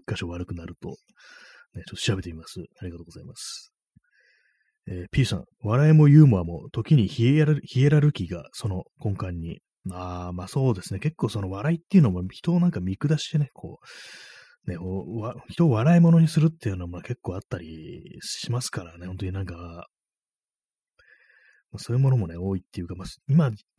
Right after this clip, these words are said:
じゃそういう笑いの方がなんかもう主流になってるっていうのもあるのかなみたいなね。今ってまあ、ちょっと前まではね、そういうもの本当になんか主流っていうかね、こう、人をなんかあざけって笑っていじってみたいなね、なんかそういうものが結構主流だったのかなと思うんですけども、やっ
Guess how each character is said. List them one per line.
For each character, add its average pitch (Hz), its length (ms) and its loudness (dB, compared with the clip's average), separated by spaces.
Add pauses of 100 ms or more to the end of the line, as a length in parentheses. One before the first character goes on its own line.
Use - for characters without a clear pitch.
(140)
じ 131 100 0
ゃ 113 80 -4
そ 117 160 -2
う 123 40 4
い 123 40 4
う 120 40 4
笑 123 240 2
い 123 40 4
の 117 60 2
方 120 80 2
が 95 80 -2
な 85 80 -10
ん 82 60 -12
か 85 100 -14
も 87 100 -12
う - 20 -18
主 - 220 -2
流 131 60 4
に 131 60 4
な 127 100 2
っ - 40 -2
て - 160 -10
る 85 180 -8
っ - 60 -20
て - 80 -8
い 78 160 -12
う - 60 -18 (840)
の 98 80 0
も 92 160 -2
あ 98 40 0
る 98 80 0
の 87 120 -4
か 90 100 -10
な 90 60 -8
み 90 80 -8
た 87 80 -12
い 82 60 -16
な 82 80 -16
ね。 82 100 -16
今 143 180 2
っ - 20 -10
て 117 120 -14
ま 98 400 -6
あ、 - 60 -20 (280)
ち - 60 2
ょ - 0 -
っ - 20 2
と 131 80 2
前 131 220 8
ま 101 120 4
で - 60 -6
は 90 60 -4
ね、 92 120 -2
そ 113 80 -2
う 107 40 4
い - 20 2
う 107 40 2
も 107 60 2
の 92 60 -2
本 101 100 0
当 107 80 2
に 104 40 2
な 107 80 2
ん 95 40 0
か 87 60 -4
主 - 160 -6
流 98 140 -2
っ - 20 -4
て - 160 -10
い 92 40 -4
う 87 40 -8
か 82 140 -18
ね、 85 160 -18
こ - 320 -18
う、 - 40 -20 (460)
人 - 220 -4
を 117 80 2
な 120 80 2
ん - 20 0
か 92 120 -4
あ 104 60 0
ざ 110 120 -2
け 113 80 2
っ 117 40 2
て - 140 -2
笑 90 260 -4
っ - 40 -20
て - 120 -4
い 92 80 0
じ 98 120 -2
っ 123 100 -6
て 95 100 -8
み 87 100 -12
た 87 80 -12
い 82 40 -16
な 85 120 -14
ね、 87 120 -14
な 87 80 -12
ん 87 60 -14
か 90 80 -14
そ - 180 -6
う 120 60 2
い - 20 0
う 120 40 0
も 120 100 0
の 113 80 -2
が - 80 -14
結 92 140 -14
構 - 100 -14
主 - 180 -6
流 107 160 2
だ 110 60 0
っ 110 40 -4
た - 80 -8
の 85 80 -8
か 85 80 -16
な 87 120 -12
と - 80 -12
思 90 100 -12
う 92 40 -8
ん - 20 -8
で 87 100 -12
す - 80 -20
け - 80 -14
ど 87 60 -14
も、 85 120 -12
や 85 40 -12
っ 80 40 -16